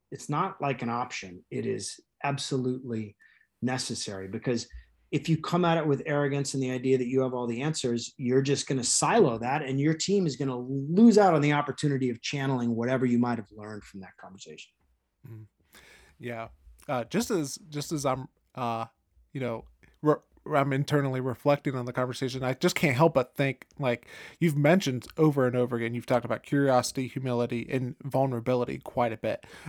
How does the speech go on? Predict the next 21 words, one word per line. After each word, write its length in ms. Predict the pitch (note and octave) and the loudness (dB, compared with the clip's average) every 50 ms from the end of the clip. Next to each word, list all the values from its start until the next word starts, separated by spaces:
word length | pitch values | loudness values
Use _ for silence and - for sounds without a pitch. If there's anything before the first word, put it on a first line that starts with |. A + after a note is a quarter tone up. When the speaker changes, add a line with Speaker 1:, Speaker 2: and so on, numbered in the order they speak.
| - - | -8 -2
Speaker 2:
Are 140 | - D3 D3 | 2 2 4
there 320 | C3+ D3 C#3+ C#3+ C#3 - _ _ - - | 6 6 6 6 4 2 _ _ -4 0
any 280 | D#3 E3 G3+ G3 D#3+ | 0 2 2 2 2
other, 460 | - D3 C#3 - C#3+ C#3 C#3 C#3+ C#3+ _ _ _ - | 0 -2 -2 0 0 0 0 -2 -4 _ _ _ -6
uh, 200 | C#3 B2+ A#2+ - | -4 -4 -4 -4
characteristics 840 | - - F3 F3 E3+ D#3 - C#3 C3+ D3+ D3 - - D#3+ D3+ - | -2 2 4 4 4 2 0 -2 -2 -2 -2 0 -2 -4 -4 -4
or 80 | - C3 | -8 -8
qualities 680 | - - - C#3+ C#3+ C#3 C#3 D3 D3 C#3 C#3 C#3 B2+ | -8 -6 0 4 6 6 6 4 4 2 0 -2 -2
or 120 | B2+ B2+ A2 | -4 -8 -8
skills 600 | - - - - C#3 B2+ B2+ C3+ C#3+ C#3+ C#3+ - | -8 -8 -6 -4 -2 -2 0 0 -2 -2 -4 -6
that 280 | D#3 D3 C#3 B2 B2 B2+ | -4 -2 -2 -2 -2 -4
you 100 | D#3+ F#3+ | -8 -6
just 280 | F3 - - - - | -4 -6 -6 -6 -8
keep 280 | - - D#3 C#3 - - | -6 -4 -4 -4 -4 -6
seeing 500 | - - - C#3+ C#3 C#3 C#3 C3 B2+ B2+ | -6 -6 -4 -4 -4 -4 -4 -6 -8 -10
come 220 | - - - B2+ | -12 -10 -6 -4
up 220 | C3 A#2+ - - - | -4 -4 -4 -2 0
over 420 | C#3+ D3 D3+ C#3+ - C#3 B2+ A#2+ | 2 2 2 2 0 -2 -2 -2
and 120 | A#2 A#2+ | -4 -4
over 340 | B2+ B2+ B2+ B2 C3 C3 C#3 | -4 -4 -4 -2 -4 -4 -4
again 340 | C#3 C3 C#3 C#3 C#3+ C#3 C#3 | -4 -4 -2 -2 -2 -2 -6